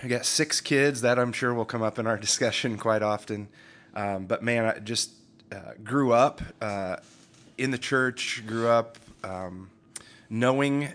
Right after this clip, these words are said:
Jesus, bumping into Jesus, but, uh, really the gospel and a re-, true relationship just, uh, blossomed,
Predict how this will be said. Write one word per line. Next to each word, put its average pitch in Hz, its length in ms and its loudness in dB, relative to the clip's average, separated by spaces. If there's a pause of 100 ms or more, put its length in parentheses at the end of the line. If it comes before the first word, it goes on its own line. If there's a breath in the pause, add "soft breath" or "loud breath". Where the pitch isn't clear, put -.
(100)
Jesus, 127 480 0
bumping 123 380 -2
into 123 260 -4
Jesus, 117 640 -4
but, 101 380 -4
uh, 87 320 -6
really 110 380 -2
the 98 80 -6
gospel 98 640 -6 (480 soft breath)
and 104 160 -4
a 95 40 -4
re-, 98 360 -6
true 143 320 -2
relationship 101 800 -4
just, 92 340 -10
uh, 85 280 -12 (360)
blossomed, 101 760 -4